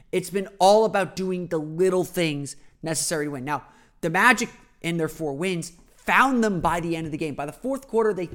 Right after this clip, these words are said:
found it. They found that necessary formula, that necessary energy, that necessary focus to win key basketball games. And to win them impressively. I mean, you can look at the Miami game, you can look at the Phil-,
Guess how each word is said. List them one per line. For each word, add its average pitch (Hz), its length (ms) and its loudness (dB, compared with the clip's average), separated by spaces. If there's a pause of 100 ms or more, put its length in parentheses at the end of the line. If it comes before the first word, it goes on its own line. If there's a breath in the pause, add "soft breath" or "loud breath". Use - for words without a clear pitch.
(160)
found 208 440 -2
it. - 180 -16 (220)
They 180 100 -8
found 233 540 -6
that 185 120 -2
necessary 185 420 -6
formula, 160 400 -6
that 160 180 -6
necessary 190 680 -4
energy, 165 320 -4
that 131 100 -6
necessary 175 580 -4
focus 165 560 -6 (540 loud breath)
to 185 100 2
win 202 540 0 (120)
key 208 300 8
basketball 156 640 -6
games. 120 360 -20 (920)
And 196 100 2
to 240 100 2
win 302 240 2
them 320 140 2
impressively. 240 720 -2 (920)
I 160 40 -10
mean, 185 140 -6
you 208 60 -4
can 233 140 -6
look 226 160 0
at 214 120 0
the 170 80 -6
Miami 185 400 -2
game, 185 280 -2
you 165 60 -8
can 151 160 -10
look 151 140 -8
at 147 100 -10
the 135 100 -12
Phil-, 135 300 -12